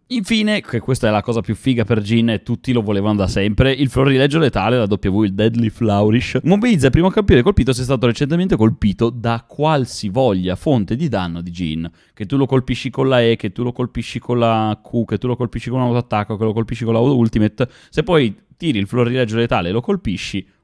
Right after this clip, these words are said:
blocchi l'avversario. E finalmente, direi, perché una delle combo che tutti hanno sempre voluto fare è lanciare la Q e poi immediatamente dopo la W, che lo rende un pochino più utilizzabile e non di poco, ma veramente tanto. E meno male, direi.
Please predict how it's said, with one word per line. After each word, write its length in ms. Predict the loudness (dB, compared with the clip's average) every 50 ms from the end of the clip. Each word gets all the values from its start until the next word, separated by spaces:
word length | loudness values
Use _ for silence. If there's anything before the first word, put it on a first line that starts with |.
| _
blocchi 480 | -12 -2 2 2 2 2 2 -2 -6 -4
l'avversario. 680 | -4 -4 -4 -4 -8 -8 -6 -6 -6 -4 -4 -6 -8 -6
E 140 | -6 -6
finalmente, 720 | -6 -2 -2 0 2 2 2 2 2 0 0 -2 -4 -6 -4
direi, 360 | -4 -4 -4 -2 -2 -2 -4
perché 360 | -6 -10 -12 -10 -10 -12 -12 -12 _ _ _ _ _ -10 -4
una 180 | -2 0 2
delle 200 | 2 0 -2 -2
combo 340 | -4 -4 -4 -2 -2 -2 -2
che 160 | -2 -4 -8
tutti 240 | -8 -8 -8 -6 -4
hanno 100 | -2 -2
sempre 220 | 0 0 0 0 0
voluto 260 | 0 0 -2 -2 -2
fare 380 | 0 0 0 0 0 -2 -2
è 40 | -2
lanciare 400 | -2 -2 -4 -4 -2 0 0 0
la 140 | 0 -2 -4
Q 220 | -2 -2 0 0
e 60 | 2 2
poi 180 | 2 2 4
immediatamente 540 | 4 2 2 2 0 0 -2 -2 -2 -2 -2
dopo 200 | -4 -2 -4 -2
la 100 | -2 -2
W, 540 | -2 -2 2 2 2 2 2 -2 -4 -6 -6 _ _ _ _ _ _ _ _
che 280 | -4 -4 -4 -4 _ _
lo 160 | -2 2 4
rende 340 | 4 4 4 4 4 2 2
un 140 | 2 2 2
pochino 480 | 0 0 -2 0 -4 -2 0 0 0
più 300 | -2 -4 0 2 2 2
utilizzabile 1000 | 2 2 0 0 0 -2 -2 -2 0 0 0 0 0 0 0 2 2 0 0 0
e 160 | 0 0 2
non 280 | 2 2 2 2 2 2
di 100 | 0 0
poco, 380 | 2 0 0 0 0 -2 -4
ma 280 | -2 -2 -4 -6 -6 -8
veramente 600 | -6 -6 -4 -4 -2 -2 0 -2 0 0 -2 -2
tanto. 560 | -2 -2 -6 -6 -8 -8 -10 -12 -14 -16 -16 -18 _ _
E 280 | -6 -6 -6 -6 -10 _ _
meno 280 | -6 -4 -2 -2 -2
male, 260 | -4 -6 -6 -6 -6
direi. 320 | -6 -6 -6 -8 -8 -8